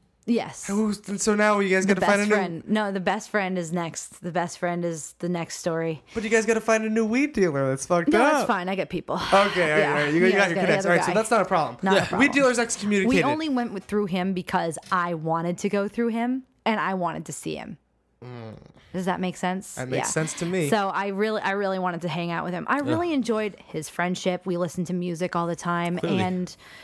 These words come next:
Speaker 1: yeah, and, uh,
Speaker 3: <laughs>
Speaker 1: and I also enjoyed making him feel good. Like, I, that's, that's
Speaker 3: Yeah.
Speaker 1: part of who I am, is I really like to give.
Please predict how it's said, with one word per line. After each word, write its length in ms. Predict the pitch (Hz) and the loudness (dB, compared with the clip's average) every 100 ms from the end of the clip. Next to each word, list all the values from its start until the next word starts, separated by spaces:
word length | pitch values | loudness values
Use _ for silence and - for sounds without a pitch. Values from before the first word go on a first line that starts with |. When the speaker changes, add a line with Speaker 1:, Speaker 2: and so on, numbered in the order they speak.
| - | -8
Speaker 1:
yeah, 280 | 233 294 285 - _ - | -4 -4 -6 -12 _ 0
and, 300 | 208 202 214 | 4 4 4
uh, 300 | 214 208 185 - 226 196 | 4 4 0 -8 -16 -16
Speaker 3:
<laughs> 300 | 151 _ - | -18 _ -2
Speaker 1:
and 180 | 208 190 | -2 0
I 120 | 190 | 0
also 440 | 180 180 196 180 180 | 0 0 -2 0 0
enjoyed 540 | 175 175 175 170 160 _ - | -2 -2 -2 -2 -6 _ -4
making 340 | 180 156 185 | -4 -2 -4
him 80 | 180 | -4
feel 160 | - - | -6 -4
good. 320 | 170 160 - | -4 -4 -4
Like, 180 | 190 185 | -4 -2
I, 160 | - 185 185 - | 0 -2 -4 -2
that's, 300 | 202 202 - | -4 -4 -6
that's 220 | - 190 | -4 -2
Speaker 3:
Yeah. 60 | 208 | -2
Speaker 1:
part 260 | - 254 254 | 0 0 0
of 120 | 220 | -4
who 160 | 262 214 | -2 0
I 80 | 170 | -2
am, 360 | 156 202 180 - | -2 -2 -4 -4
is 260 | 180 170 - - - | -4 -4 -10 -14 -6
I 100 | 180 | -2
really 400 | 180 170 190 185 | -2 -2 0 0
like 340 | 175 170 165 - | -2 -2 -4 -8
to 140 | - 156 _ _ - | -8 -8 _ _ -4
give. 440 | 180 165 160 143 | -2 -2 -6 -14